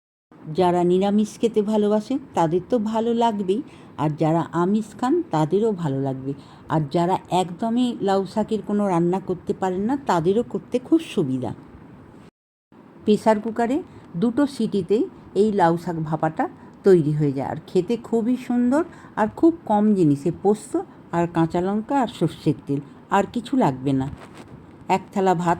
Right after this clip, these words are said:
খাওয়া হয়ে যাবে এটা দিয়ে। আমি লাউ শাক ভাপা করার জন্য লাউ শাক কেটে নিয়েছি, দুটো ডগ ডগ লাউ শাক কেটে নিয়েছি, একদম কচি লাউ শাক। ভাপা খেতে খুবই ভালো লাগবে। এই লাউ শাকটা আমাকে কিনতে হয়নি,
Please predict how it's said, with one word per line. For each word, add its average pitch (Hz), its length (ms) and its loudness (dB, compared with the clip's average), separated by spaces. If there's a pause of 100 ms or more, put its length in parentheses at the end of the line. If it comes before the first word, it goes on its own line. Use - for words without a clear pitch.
খাওয়া 151 240 2
হয়ে 147 200 2
যাবে 135 180 0
এটা 131 180 -4
দিয়ে। 131 220 -8 (460)
আমি 208 260 2
লাউ 196 220 4
শাক 208 260 -2
ভাপা 185 300 0
করার 185 340 2
জন্য 185 220 0 (160)
লাউ 170 240 4
শাক 170 260 -6
কেটে 190 280 0
নিয়েছি, 160 320 4 (100)
দুটো 190 320 0
ডগ 160 240 4 (100)
ডগ 180 160 0 (320)
লাউ 151 220 2
শাক - 280 -2
কেটে 151 280 0
নিয়েছি, 135 240 0 (100)
একদম 175 400 -2 (140)
কচি 175 320 -4
লাউ 175 240 0
শাক। 220 240 -4 (460)
ভাপা 175 280 0
খেতে 180 240 -6 (120)
খুবই 294 260 4
ভালো 147 280 0
লাগবে। 135 340 -2 (1600)
এই 233 220 2
লাউ 220 260 0
শাকটা 190 400 -6 (380)
আমাকে 196 320 -2
কিনতে 247 440 0
হয়নি, 190 320 -2